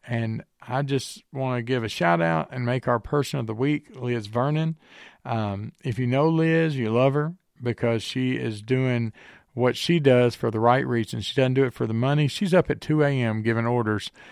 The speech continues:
to get people taken care of. So the other day, somebody had me on a group text with her <laughs> asking for orders at two A M, and I thought, "How'd I get roped into this?" I've never been held hostage, but I have been in a group text, <laughs> you know? But, um,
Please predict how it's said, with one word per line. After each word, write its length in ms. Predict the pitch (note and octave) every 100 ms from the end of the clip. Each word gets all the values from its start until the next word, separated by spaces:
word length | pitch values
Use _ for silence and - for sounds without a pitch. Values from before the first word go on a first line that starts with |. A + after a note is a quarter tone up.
| - _
to 100 | -
get 180 | A#2 B2+
people 240 | B2+ A#2+
taken 320 | A2+ A#2+ A#2+ A2+
care 240 | B2 A2+
of. 260 | A2 A#2 -
So 140 | -
the 160 | C3+ C#3
other 120 | C#3+
day, 220 | C3+ C3+
somebody 320 | B2 C3 A#2+
had 160 | A2+ B2
me 80 | B2+
on 80 | A#2
a 60 |
group 360 | G#2+ B2+ C3+ -
text 400 | - C3 - -
with 120 | B2
her 160 | A#2+ A#2+ -
<laughs> 60 |
asking 440 | C#3+ C#3 C#3+ - C3
for 140 | C3 C#3+
orders 400 | D3+ D#3 C#3 A#2+
at 160 | A#2
two 200 | - D3
A 180 | C3+ C#3
M, 120 | C3
and 80 | A#2+
I 80 | B2
thought, 320 | - A#2+ - - - - -
"How'd 140 | B3 C#4
I 80 |
get 120 | D#4 C3
roped 320 | A#2+ D3+ D#3
into 220 | C#3 A#2
this?" 400 | A2 C#3 F2+ -
I've 100 | E3
never 220 | F#3+ G3
been 160 | D#3+ C#3+
held 200 | C#3 A2+
hostage, 440 | B2+ D3 - G#2+
but 120 | A2+ A2+
I 60 |
have 180 | A#2+ D#3
been 160 | C3 B2
in 100 | A2+
a 60 |
group 280 | G2+ C#3+ C#3+
text, 440 | - G#2+ - - - D#3
<laughs> 100 | -
you 100 | D3+
know? 320 | C#3 C3+ D3 - - - -
But, 480 | C3+ C3 A#2+ A2+ -
um, 400 | B2 G#2+ G#2